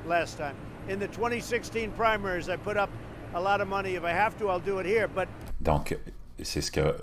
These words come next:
Speaker 2: Donald Trump nous raconte. Maintenant, on va aller, euh, on va aller voir cet article d'Axios qui nous dit que Trump fait face à une crise de trésorerie surprenante.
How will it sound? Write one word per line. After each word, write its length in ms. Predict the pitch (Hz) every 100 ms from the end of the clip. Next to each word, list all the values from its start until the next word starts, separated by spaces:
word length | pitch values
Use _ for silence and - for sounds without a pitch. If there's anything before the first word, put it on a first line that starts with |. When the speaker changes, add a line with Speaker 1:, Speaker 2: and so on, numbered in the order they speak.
| -
Speaker 2:
Donald 340 | - 69 71 -
Trump 260 | 139 139 -
nous 220 | 107 -
raconte. 680 | 82 82 92 - 131 160 151
Maintenant, 400 | 95 85 110 110 80
on 80 |
va 160 | 78 82
aller, 420 | 78 87 113 113 -
euh, 280 | 73 71 69 - - - - - -
on 100 | -
va 80 | 73
aller 140 | 71
voir 500 | - 82 101 95 76
cet 240 | - -
article 600 | 78 - 104 - - 69 64 -
d'Axios 600 | - - - 156 190 175 -
qui 80 |
nous 100 | 85
dit 140 | 78 147
que 60 |
Trump 240 | - 151 165
fait 100 | 120
face 260 | 143 170
à 60 | 127
une 100 | 90
crise 320 | - 151 147
de 100 | 98
trésorerie 500 | 90 127 92 98 147
surprenante. 1120 | 175 - 190 - 147 131 113 120 120 - -